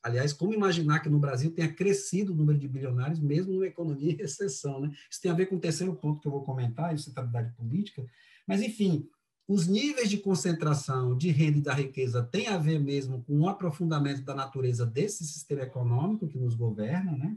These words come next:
fundamentalmente. Agora, esse problema da concentração da renda e da riqueza e essa desigualdade econômica não pode ser compreendida fora de um outro tipo de desigualdade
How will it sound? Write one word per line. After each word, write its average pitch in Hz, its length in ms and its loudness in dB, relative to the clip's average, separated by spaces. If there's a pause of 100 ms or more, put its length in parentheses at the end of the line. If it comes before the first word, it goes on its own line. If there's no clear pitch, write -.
fundamentalmente. 107 880 -2 (460)
Agora, 175 460 2
esse 277 300 0
problema 175 440 4
da 127 720 0
concentração 131 600 -2
da 123 100 0
renda 117 200 4
e - 20 0
da 113 100 -2
riqueza 147 640 2
e 143 40 -2
essa 147 220 0
desigualdade 123 480 -2
econômica 123 480 0
não 165 240 0
pode 190 180 0
ser 160 120 -4
compreendida 147 760 -2 (680)
fora 208 400 4
de 139 200 2
um 170 60 6
outro 220 340 2
tipo 165 320 0
de 147 80 2
desigualdade 139 1080 -2